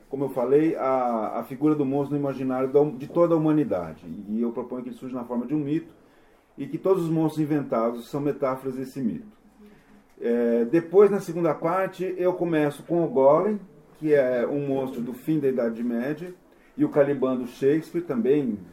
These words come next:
da mesma época, e vou avançando com os clássicos da, da, os monstros clássicos da, da ficção ocidental, na literatura, depois como eles são adaptados pra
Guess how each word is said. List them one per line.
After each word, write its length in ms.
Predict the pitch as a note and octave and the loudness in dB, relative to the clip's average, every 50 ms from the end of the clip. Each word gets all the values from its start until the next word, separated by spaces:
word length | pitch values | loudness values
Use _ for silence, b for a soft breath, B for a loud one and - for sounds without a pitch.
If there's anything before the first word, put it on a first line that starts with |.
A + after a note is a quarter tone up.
| - - - | -20 -14 -8
da 100 | A2 G#2+ | -4 -2
mesma 360 | A2 A2 A2 A2 B2 A#2 A2+ | -2 -2 -2 -4 -4 -6 -4
época, 360 | A#2 C3 D3 C#3+ - - F3 E3+ B B B B B B B B B B B | -4 -4 -4 -4 -6 -10 -14 -14 B B B B B B B B B B B
e 200 | D3+ F3 G3 G3 | -4 -2 -2 -2
vou 220 | D#3 D#3 F3+ G3 | 2 4 4 6
avançando 600 | G3+ F#3+ G#3+ G#3+ - - - F#3 F#3 F#3+ F#3+ F#3 | 6 6 6 4 4 2 0 0 0 0 0 -2
com 240 | - - F#3+ G3 G3 | -2 -4 -6 -4 -4
os 200 | F3+ D#3+ - - | -4 -6 -6 -8
clássicos 680 | - - D#3 D3+ D3+ D#3 D#3 D#3 - - D3+ C#3+ A#2+ | -2 2 2 4 4 2 0 -4 -8 -10 -10 -8 -4
da, 240 | A2+ C3+ B2 A#2+ A#2 | -2 -2 0 0 -2
da, 560 | A2+ A#2+ A#2+ A2 G#2+ G#2+ G2 G2 F#2+ F2+ F2 | -2 0 0 0 0 0 -2 -4 -6 -6 -4
os 180 | G2+ A2 A2+ A2 | -4 -4 -4 -2
monstros 360 | C3 C3+ C3 C3 - - - - - | -4 -4 -4 -6 -10 -16 -18 -10 -6
clássicos 560 | B2 A#2 A#2 A#2 A2+ - - - G#2 G2 F2+ | -6 -4 -4 -6 -8 -10 -14 -14 -14 -12 -8
da, 360 | G2 A2 G#2 G2+ F#2 F#2 F#2 | -6 -6 -4 -4 -6 -8 -8
da 180 | F#2 G2 G#2 G2+ | -8 -8 -8 -8
ficção 380 | G#2 A2 G#2+ - - A2 G#2 G#2 | -8 -12 -16 -12 -10 -8 -8 -8
ocidental, 760 | G2+ G2+ G#2+ A#2+ A#2+ A#2 - - A#2+ C3 C#3+ D#3+ E3 E3 - B B B B B B B B B B B B - - - - _ - | -8 -8 -8 -8 -8 -6 -6 -6 -4 -2 -2 -2 -4 -6 -12 B B B B B B B B B B B B -20 -20 -20 -20 _ -6
na 260 | G#2 A2+ D3 E3 F3 | -2 2 2 4 4
literatura, 720 | F3 E3 E3 E3 D3 C#3 C3 C3+ - - D3 D#3+ F3+ F#3+ F#3 | 4 2 4 4 4 4 4 2 -2 -4 -2 0 0 0 0
depois 460 | F3+ E3+ D3+ - - D#3 D#3 D3+ D3+ | 0 -2 -2 -2 0 0 0 0 -2
como 180 | - - D#3+ E3+ | -4 -4 -2 0
eles 140 | E3 D3 - | 0 -2 -2
são 140 | - D#3 C#3+ | -2 -4 -2
adaptados 560 | C#3 C#3 B2+ - - D3 C#3 C3+ C3+ C3 - | 0 -2 -2 -2 0 2 2 2 2 0 -4
pra 260 | - C3 B2 A#2+ A#2 | -8 -4 -4 -4 -4